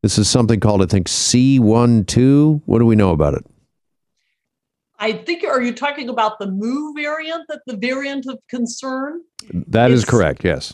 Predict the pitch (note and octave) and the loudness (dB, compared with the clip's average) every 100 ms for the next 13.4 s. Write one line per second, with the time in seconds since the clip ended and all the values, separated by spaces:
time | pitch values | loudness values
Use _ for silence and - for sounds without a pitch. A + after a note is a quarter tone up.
0 | - G2+ - A2 - G#3 G#3 E3 C#3+ _ | -12 -12 -10 -12 -12 -10 -10 -12 -20 _
1 | - - A3+ A3+ - A#3 A#3 B3+ B3+ G3+ | -12 -6 -4 -6 -8 -4 0 2 0 -2
2 | D#3+ A3+ A3+ D4+ F4 - - - A#3 B3+ | -6 -6 -2 -2 -4 -6 -10 -4 -4 -2
3 | G#3+ F#3+ F3 E3+ E3+ G3+ B3+ B3 G#3+ F3+ | -4 -8 -12 -12 -8 -4 -4 -6 -10 -14
4 | _ _ _ - - - F#3+ E3+ D#3+ G3 | _ _ _ -20 -20 -14 -12 -8 -8 -10
5 | F3 E3+ E3 G3 F3+ E3+ F3 F3+ G3 E3 | -14 -16 -14 -12 -10 -8 -10 -8 -10 -6
6 | F#3 G#3 B3+ A3+ F#3+ A#3 D4 _ - A#3+ | -4 -2 -2 0 -2 -6 -12 _ -4 -2
7 | B3 A#3 G#3 G3 E3 F3 C#4 E4 _ _ | 0 -2 -4 -8 -10 -12 -16 -20 _ _
8 | _ - G4+ A#4 A#4+ A#4+ C5 C5+ - E4 | _ -8 -6 -4 -2 -2 -4 -6 -10 -8
9 | C#4+ C4+ C#4 C4+ C#4 C#4 - E4 F4+ E4+ | -8 -8 -10 -12 -12 -14 -6 -4 -4 -6
10 | - B3 - C4+ D4 C#4 A#3 G#3+ A#3+ B3 | -8 -8 -4 -4 -4 -4 -6 -6 -6 -6
11 | G#3+ - G#3 G3+ G#3+ G#3 F3+ F#3 F3 F3 | -8 -6 -2 -2 -2 -6 -10 -10 -12 -10
12 | F#3+ E3 E3+ E3 F3 E3 E3+ F3+ F3 F3+ | -14 -10 -8 -8 -8 -10 -10 -12 -10 -8
13 | F#3 F3 D#3+ C#3 | -8 -10 -14 -18